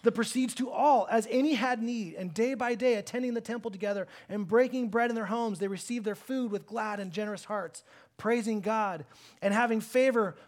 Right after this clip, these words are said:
with all people," with all the people. "And the Lord added" what to their,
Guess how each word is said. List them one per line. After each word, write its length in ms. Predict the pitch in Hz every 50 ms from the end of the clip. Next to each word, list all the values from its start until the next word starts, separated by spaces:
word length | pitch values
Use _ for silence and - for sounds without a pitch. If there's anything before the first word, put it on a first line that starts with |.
| _ -
with 260 | 202 233 240 233 - -
all 260 | - 247 254 262 262 247
people," 600 | 254 - 247 262 247 254 226 208 165 120 - -
with 140 | - 208 202
all 180 | 208 233 262 269
the 80 | 247
people. 380 | 208 214 214 208 214 175 151 143
"And 140 | - 185 180
the 60 | 185
Lord 340 | 185 196 214 220 214 202 208 -
added" 360 | - 202 202 214 220 214 196 170
what 240 | 185 202 180 -
to 80 | - 175
their, 240 | 160 170 160 160